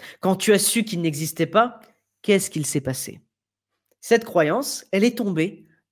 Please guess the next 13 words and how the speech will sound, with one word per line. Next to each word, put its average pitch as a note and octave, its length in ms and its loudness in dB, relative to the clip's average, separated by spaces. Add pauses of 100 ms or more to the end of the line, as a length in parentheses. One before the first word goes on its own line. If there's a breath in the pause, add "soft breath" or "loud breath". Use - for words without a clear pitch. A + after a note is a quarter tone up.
instantanément. G#3 960 -10 (540)
Tu D#3 100 -4
es D3+ 60 0
d'accord G3+ 340 4
avec E3 240 2
ça ? C#3 340 -6 (380 soft breath)
Ici, F#3+ 300 -2
c'est C4 120 -2
un F#3+ 120 0
peu A#3+ 140 0
la G#3+ 100 4
même A3 160 2
chose. A#3+ 420 2